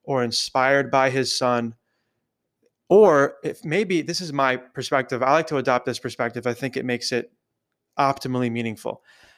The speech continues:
I like to think he either wrote this for his son, like maybe it was a collection of advice he had given him and or a collection of advice he wanted to leave behind for him.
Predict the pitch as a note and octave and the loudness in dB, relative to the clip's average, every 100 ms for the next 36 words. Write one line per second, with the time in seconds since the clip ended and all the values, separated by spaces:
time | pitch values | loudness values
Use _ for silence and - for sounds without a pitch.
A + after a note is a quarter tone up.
0 | _ - D#3+ G#3 G3 F#3 C3+ D#3 C#3+ B2 | _ -2 2 4 4 2 -2 0 -2 -4
1 | C#3+ C#3+ D#3 C3+ C3+ A2+ B2 D3 D3 C#3 | -6 -4 -2 0 0 2 2 2 0 0
2 | A#2 - _ - - B2 B2 D3 C#3+ F#3+ | -2 -6 _ -16 -6 -2 0 0 0 0
3 | F3 G3+ - _ _ _ _ _ - C3 | 0 -4 -10 _ _ _ _ _ 0 0
4 | A#2+ - _ _ _ _ _ _ _ _ | 0 -8 _ _ _ _ _ _ _ _
5 | C#3 D3 C#3+ C#3 C3 C3 - B2 - C3+ | 0 2 4 2 2 0 -2 -8 -4 -2
6 | C#3 - C3 A#2 A2 B2+ B2+ - C3 B2 | -2 -4 -6 -4 0 0 0 -4 -6 -6
7 | G#2+ B2 B2 C3 D3 D3+ D3+ _ _ _ | -4 -4 -4 -4 -4 -6 -10 _ _ _
8 | _ _ - D3+ D3 D3 - C3+ C3+ C3 | _ _ -4 0 2 2 2 4 6 4
9 | B2+ - B2+ C#3 C#3 C3 A#2+ B2 B2+ C3 | 0 0 0 0 -2 -4 -2 0 0 -2
10 | - B2+ B2 B2 A#2+ A#2+ B2+ A#2+ B2+ C3 | -6 -4 -2 -2 -4 -4 -2 -2 -2 2
11 | C3 B2 A2+ - C3 G#2+ A2 | 2 2 -2 -2 0 0 -4